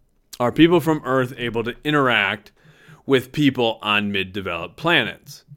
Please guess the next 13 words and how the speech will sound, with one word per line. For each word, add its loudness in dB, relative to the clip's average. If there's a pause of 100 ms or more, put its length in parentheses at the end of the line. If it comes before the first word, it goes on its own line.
(300)
This 4
is -2
something -4
that -2
I -4
put -6
in -2
where -6 (1700)
basically 2
scientists, 2
whoever, 2
are -6
studying -2